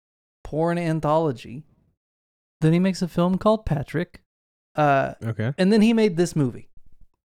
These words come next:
Speaker 2: Okay.
Speaker 1: I mean, imagine, like, if you haven't seen the movie yet, you have to check out Road Games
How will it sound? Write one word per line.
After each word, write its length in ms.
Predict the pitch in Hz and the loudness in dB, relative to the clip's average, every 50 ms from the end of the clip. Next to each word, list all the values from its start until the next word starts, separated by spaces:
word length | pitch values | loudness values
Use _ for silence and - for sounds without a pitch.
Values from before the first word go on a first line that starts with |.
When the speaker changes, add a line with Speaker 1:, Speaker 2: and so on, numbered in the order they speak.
| _ - | _ -2
Speaker 2:
Okay. 300 | 135 - 165 175 226 180 | 0 0 0 -4 -2 0
Speaker 1:
I 80 | - 190 | 2 2
mean, 140 | 208 220 | 4 4
imagine, 320 | 220 226 247 233 208 190 185 | 4 2 2 0 0 0 -2
like, 140 | 180 170 202 | -2 -2 -2
if 100 | 185 170 | -2 0
you 80 | 196 | 2
haven't 140 | 220 220 214 | 2 2 0
seen 140 | 208 - 220 | -2 -2 0
the 40 | 220 | 0
movie 200 | 220 220 208 185 | 0 0 0 0
yet, 120 | 170 156 - | -2 -2 0
you 80 | 147 143 | -2 -2
have 80 | 147 151 | -2 -2
to 220 | 175 175 165 - - _ _ _ _ | -4 -4 -4 -6 -14 _ _ _ _
check 300 | - - 147 160 160 - | -8 -6 -4 -4 -2 0
out 200 | 202 214 214 196 | 2 2 2 2
Road 240 | 208 214 220 208 170 | 2 2 2 2 0
Games 360 | - 139 127 120 117 120 - | -2 -4 -4 -4 -8 -10 -14